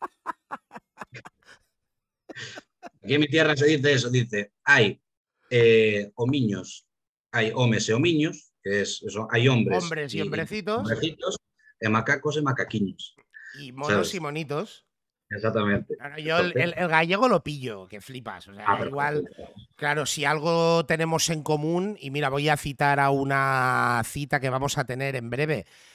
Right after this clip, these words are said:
Speaker 2: que
Speaker 1: Ujú.
Speaker 2: es, eh, eh, eh, lo, lo, lo voy a dejar ahí un poco en el, en el tintero,
Speaker 1: Perfecto,
Speaker 2: pa
Speaker 1: sí.
Speaker 2: no, sí, no quiero hacer spoiler. Que él tenía un tema que di-,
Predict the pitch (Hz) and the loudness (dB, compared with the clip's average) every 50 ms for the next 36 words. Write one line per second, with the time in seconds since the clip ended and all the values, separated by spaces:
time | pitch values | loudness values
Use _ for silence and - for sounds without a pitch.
0 | _ _ _ _ - 120 113 120 123 139 143 147 147 147 151 143 143 - - - | _ _ _ _ -4 -4 -2 0 0 2 4 4 4 4 4 4 2 2 2 0
1 | 151 147 143 139 - - 156 151 147 143 135 135 135 131 131 127 127 127 123 120 | 0 2 2 0 2 2 2 2 2 2 2 2 0 0 0 -2 -2 -2 -4 -4
2 | 110 - _ - _ _ _ _ _ - - _ _ _ _ _ - 113 - 117 | -6 -8 _ -20 _ _ _ _ _ -20 -20 _ _ _ _ _ -12 -10 -10 -10
3 | 117 123 - - - _ - 220 - - 175 190 190 190 185 - 196 180 180 - | -10 -12 -18 -20 -20 _ -14 -14 -12 -10 -10 -6 -4 -4 -4 -2 -2 -2 -2 -2
4 | 185 180 185 196 190 202 196 214 214 214 233 240 233 226 180 - - 165 156 156 | -4 -4 -4 -4 -6 -4 -4 -4 -2 0 0 2 2 2 2 0 0 -2 -2 -2
5 | 156 147 135 120 135 - 135 135 127 127 127 123 120 120 117 120 123 117 120 127 | -4 -6 -6 -8 -8 -8 -6 -8 -6 -6 -6 -6 -6 -6 -6 -8 -8 -8 -8 -8
6 | 127 131 135 123 127 123 127 123 117 113 110 107 110 107 107 107 107 107 107 104 | -6 -6 -6 -6 -6 -6 -6 -6 -8 -8 -8 -10 -10 -10 -10 -12 -12 -14 -14 -14
7 | 101 98 - 120 110 101 95 - 110 101 95 87 - 101 98 - 90 87 - 117 | -16 -16 -16 -16 -16 -14 -12 -12 -10 -8 -8 -6 -4 -4 -4 -4 -6 -6 -4 -2
8 | 127 143 147 143 143 139 127 - 151 147 135 131 135 139 143 131 147 139 143 139 | -2 0 0 2 2 0 0 -2 -4 -4 -4 -4 -4 -6 -4 -4 -2 0 0 0
9 | 127 143 127 117 - - - 117 107 101 95 95 90 - _ _ _ _ _ _ | 0 -2 -4 -4 -6 -6 -6 -8 -8 -8 -10 -14 -16 -18 _ _ _ _ _ _
10 | _ _ _ - 147 135 135 135 147 160 143 - 165 160 175 175 175 170 147 - | _ _ _ -8 -6 -4 -4 -4 -4 -4 -4 -4 -4 -2 -2 -2 -2 -2 -4 -4
11 | 165 175 190 196 - 165 147 139 143 - _ | -4 -2 -4 -4 -4 -6 -8 -8 -10 -14 _